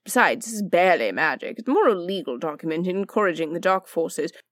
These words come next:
reminding them that there is one being most likely to win my soul above all others. Hopefully. Almost he would pray to that dead angel if he thought it would help. Please. His heart leaped as he heard a group of startled screams echoing from below.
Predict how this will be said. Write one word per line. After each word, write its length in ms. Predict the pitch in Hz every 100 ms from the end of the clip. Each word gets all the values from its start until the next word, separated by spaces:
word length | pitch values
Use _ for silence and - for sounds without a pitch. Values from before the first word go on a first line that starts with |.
| _ _
reminding 640 | - 208 175 101 147 95 127
them 240 | 117 151
that 120 | 170
there 200 | 190 185
is 120 | 175
one 300 | 170 214 226
being 300 | 151 117 143 160
most 260 | 190 -
likely 400 | - 98 - 165
to 100 | 170
win 160 | 196 208
my 180 | 208 226
soul 380 | - 156 131
above 280 | 156 180 185
all 220 | 196 214
others. 460 | 220 226 - - - _ _ _ _ _ _ _ _ _
Hopefully. 540 | 202 190 165 156 175 _ _ _ _ _ _ _ _ _ -
Almost 460 | 190 214 196 180
he 60 | 202
would 180 | 180 -
pray 200 | 190 190
to 60 | 180
that 200 | 170 165
dead 180 | 180
angel 360 | 175 180 180 160
if 140 | 160
he 60 | 175
thought 200 | 175 170
it 80 | 165
would 100 | -
help. 320 | 185 - - _ _ _ _ _ _ _ _ _ -
Please. 440 | - - - - _ _ _ _ _ _ _ _ _ _
His 180 | - 202
heart 280 | 208 226 226
leaped 460 | 190 196 240 202 -
as 100 | 170
he 80 | 180
heard 220 | 190 196
a 40 | 180
group 360 | 180 202 185
of 80 | 165
startled 400 | - 202 190 180
screams 440 | - 220 190 165 -
echoing 320 | 180 190 170
from 160 | 175 165
below. 340 | 180 165 156